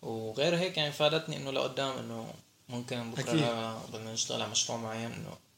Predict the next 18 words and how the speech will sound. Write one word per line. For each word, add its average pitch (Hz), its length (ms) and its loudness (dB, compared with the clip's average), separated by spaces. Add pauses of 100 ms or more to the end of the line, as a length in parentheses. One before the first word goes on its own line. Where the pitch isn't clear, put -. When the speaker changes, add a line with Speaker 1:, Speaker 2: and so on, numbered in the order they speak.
(140)
Speaker 1:
صار 131 260 4
عندي 117 160 -4
شوية 113 260 -4
خبرة - 260 -8
في - 100 -12
المجال. 104 360 -8 (220)
Speaker 2:
حلو. 143 180 4 (1400)
آه، 143 460 12
وصلت 160 560 6
للنسخة 143 340 0
النهائية. 135 640 -2 (1040)
Speaker 1:
آه، 135 160 0 (140)
أطلقنا 147 500 4
النسخة 117 320 2
النهائية. 135 260 4
Speaker 2:
أطلقنا 143 220 4
النسخة 135 300 0
النهائية. 123 500 -4